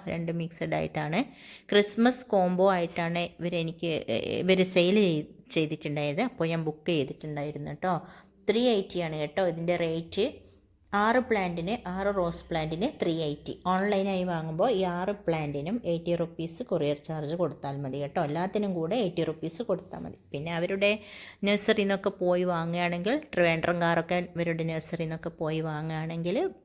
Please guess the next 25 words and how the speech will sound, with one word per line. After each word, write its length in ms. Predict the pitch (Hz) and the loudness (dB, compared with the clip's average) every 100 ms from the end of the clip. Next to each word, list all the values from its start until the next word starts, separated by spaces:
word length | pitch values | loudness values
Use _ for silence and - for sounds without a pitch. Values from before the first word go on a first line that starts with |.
| _ | _
പിന്നെ, 400 | - 165 160 156 156 151 - | -4 -2 0 -2 -2 -4 -6
ഏ, 120 | 156 147 147 135 | -4 -2 -2 -2
ത്രീ 180 | 190 208 | 0 2
എയ്റ്റി 240 | 165 165 | 2 0
റുപ്പീസ് 400 | 151 - 151 - | -4 -4 -6 -2
മാത്രം 440 | 165 151 147 - 240 | -2 -4 -4 -2 2
കൊടുത്താൽ 420 | 185 156 147 135 | 2 0 -4 -2
മതി. 260 | 143 139 - - - - _ _ - | -2 -4 -8 -18 -20 -20 _ _ 0
പിന്നെ 160 | 233 254 | 4 4
ഇപ്പോഴൊരു 440 | 240 240 254 254 254 - | 4 4 6 6 4 0
പുതിയ 260 | 233 226 226 | 0 2 2
കോംബോയൊക്കെ 520 | 220 202 202 202 214 | 2 2 0 -2 -2
തുടങ്ങിയിട്ടുണ്ട്. 680 | 208 165 165 190 - 160 202 | 0 0 -2 -4 -4 -2 0
ഇനിയിപ്പോൾ 380 | 226 180 185 208 | 2 2 2 2
ഇത് 140 | 196 202 | 2 2
ഞാൻ 220 | 202 208 | 2 2
നട്ട് 280 | 196 175 220 | 2 0 0
കുറച്ച് 260 | 214 190 196 | 0 2 0
ഉഷാറൊക്കെ 540 | 180 180 180 185 196 | 0 2 2 0 0
ആയിക്കഴിഞ്ഞാൽ 640 | 180 165 180 170 170 165 185 339 - | 0 0 0 0 0 0 2 2 0
നെക്സ്റ്റ് 320 | 170 - - | -2 -2 -4
പ്ലാന്റൊക്കെ 420 | 185 180 185 185 | 2 4 4 4
വാങ്ങുന്നതായിരിക്കും 800 | 220 190 170 175 190 175 170 180 | 4 4 2 0 0 0 -4 -6
കേട്ടോ. 180 | 165 165 | -4 -4
കുറേ 260 | 160 170 | -2 0